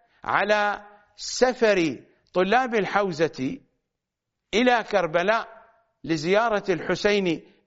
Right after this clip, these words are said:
أيام الدراسة الحوزوية، يحكمون على أن سفرهم سفر معصية، وبينت لكم خطأ ذلك بشكل واضح.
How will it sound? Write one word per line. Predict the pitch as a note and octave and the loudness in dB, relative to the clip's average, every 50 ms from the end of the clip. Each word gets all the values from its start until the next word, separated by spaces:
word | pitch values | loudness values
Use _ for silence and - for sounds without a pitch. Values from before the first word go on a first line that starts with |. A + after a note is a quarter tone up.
| - - | -2 0
أيام | E3+ F#3 F#3+ G#3 A#3 B3+ B3 A3 | 0 2 2 2 2 0 0 -2
الدراسة | G#3 F3+ D#3 E3+ F3+ F3+ G3+ G#3+ G#3 - G3+ F3 - | -2 0 2 2 2 2 2 0 0 -2 -4 -4 -2
الحوزوية، | F3+ E3 D3+ E3+ D#3+ - - E3 E3 E3 D3+ D#3 F#3 F#3 G#3 A#3 A#3 A3+ G#3+ G3+ - - - _ _ _ - - | -4 0 0 0 -2 0 0 0 0 0 0 0 2 2 2 2 2 0 0 -2 -4 -18 -20 _ _ _ -4 -2
يحكمون | E3 D#3 D3 - - G3 F#3+ G#3+ B3 B3 A#3 A#3 A3+ F#3+ - - - _ _ - | 0 0 0 -2 -4 -2 0 2 2 2 2 0 0 -2 -6 -20 -20 _ _ -8
على | - C#3+ F3 F#3+ F#3+ | -4 -2 0 0 0
أن | F3+ E3+ - G3 G#3+ G#3+ G3+ G3 F#3+ F#3+ - - - - _ _ | 0 -2 -4 -4 -2 0 0 0 0 0 -2 -6 -12 -20 _ _
سفرهم | - - - F#3+ E3 - - G3 G3+ G3+ G3 F#3+ F3+ F#3 F#3 F3+ F3 F3 - - - _ | -12 -4 -2 -2 -2 2 2 2 4 4 2 2 2 2 0 0 -2 -4 -12 -18 -20 _
سفر | - - G3 F#3 - F#3+ F3+ F3 F3 E3 | -4 -2 -2 0 2 2 2 2 2 2
معصية، | E3+ E3+ D3+ C3 - - C3 A2+ G2 F2 - _ _ _ _ _ _ _ _ _ - | 2 0 0 -2 -6 -6 -6 -6 -6 -8 -12 _ _ _ _ _ _ _ _ _ -2
وبينت | - D#3+ F#3+ G3 A3+ A#3 B3 C#4+ E4 E4 - - | 0 0 2 2 2 2 2 2 2 0 0 0
لكم | C4 A3+ F#3+ E3+ - - D#3+ C#3+ | 2 2 2 2 0 -2 -4 -4
خطأ | B2+ - - F#3+ F#3 - E3+ D3+ C3+ D#3 | -4 -2 -2 -2 0 0 -2 -2 -2 -2
ذلك | D3 C#3+ D#3+ D#3 D3 A#2+ G#2 F2 - - - - _ _ _ _ _ _ _ _ _ _ _ _ _ _ _ - | 0 0 0 0 0 -4 -8 -12 -12 -20 -20 -20 _ _ _ _ _ _ _ _ _ _ _ _ _ _ _ -6
بشكل | - C#3 B2+ - G3+ F#3 - F3+ F#3 F3+ | -6 -4 0 0 -2 0 0 0 0 2
واضح. | E3+ F3 G#3+ B3 A#3+ G3+ A3 G3+ - - | 2 2 2 2 2 2 0 -2 -2 -4